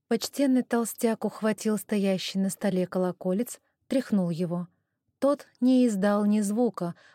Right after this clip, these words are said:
но дверь за нашей спиной мгновенно отворилась, и в кабинете возник секретарь, жилистый и сухопарый,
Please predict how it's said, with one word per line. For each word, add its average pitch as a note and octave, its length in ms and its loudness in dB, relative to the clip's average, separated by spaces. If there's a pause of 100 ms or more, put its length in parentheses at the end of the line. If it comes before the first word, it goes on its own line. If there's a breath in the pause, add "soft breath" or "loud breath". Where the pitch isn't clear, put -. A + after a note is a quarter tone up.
но G#3+ 220 2
дверь G3 320 0
за G3 140 0
нашей G3 300 0
спиной G3 380 0
мгновенно F#3+ 720 0
отворилась, F#3+ 600 0 (260 soft breath)
и B3+ 100 2
в - 80 -8
кабинете A#3 520 2
возник G#3+ 540 0
секретарь, A#3 720 -2 (360)
жилистый G3 720 0
и G#3+ 100 -2
сухопарый, F#3+ 840 -2